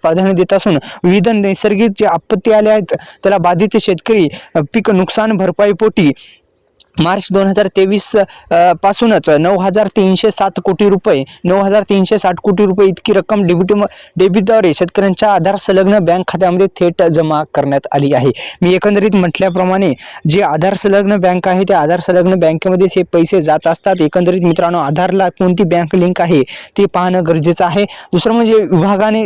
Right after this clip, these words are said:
शेतकऱ्यांची ईकेवायसी त्वरित पूर्ण करण्यासाठी विशेष मोहीम राबवलेली आहे. आता महत्त्वपूर्ण तुम्हाला काम काय करायचं आहे, आता ही नुकसान भरपाई आलेली आहे, तुम्हाला तुमच्या खात्यामध्ये येण्यासाठी तुम्हाला सर्वप्रथम एक काम करायचं आहे मित्रांनो, ती म्हणजे ईकेवायसी प्रक्रिया पूर्ण असणं गरजेचं आहे.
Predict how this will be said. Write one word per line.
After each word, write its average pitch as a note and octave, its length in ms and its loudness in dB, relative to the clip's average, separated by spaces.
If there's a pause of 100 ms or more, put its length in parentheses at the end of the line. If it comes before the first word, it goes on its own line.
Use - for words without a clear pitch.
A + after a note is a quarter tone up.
शेतकऱ्यांची G3 520 -2
ईकेवायसी G3+ 520 0
त्वरित F#3+ 260 0 (120)
पूर्ण G3 200 0
करण्यासाठी F#3 500 -2
विशेष F#3 340 -2
मोहीम F3 440 0
राबवलेली D3+ 400 2
आहे. D3 200 0 (320)
आता G3 160 0
महत्त्वपूर्ण A3+ 540 0
तुम्हाला A3+ 360 0
काम G3 200 0
काय G#3 180 0
करायचं G#3 360 0
आहे, G#3+ 80 2
आता F#3 200 0
ही F#3+ 100 0
नुकसान F#3+ 360 -2
भरपाई G3 360 0
आलेली F3+ 340 2
आहे, G3 160 0 (320)
तुम्हाला F#3+ 340 2 (360)
तुमच्या G3 280 2
खात्यामध्ये G3+ 480 0
येण्यासाठी G3+ 460 0
तुम्हाला G3+ 260 2
सर्वप्रथम G3 640 0
एक G3+ 140 -2
काम F#3+ 180 -2
करायचं G3 360 0
आहे G3+ 80 0
मित्रांनो, G3 380 0
ती G3 140 0
म्हणजे F#3 220 2 (120)
ईकेवायसी G#3 640 2
प्रक्रिया F3+ 380 0
पूर्ण A3+ 300 -2
असणं F3+ 360 0
गरजेचं G3+ 360 0
आहे. C3 180 0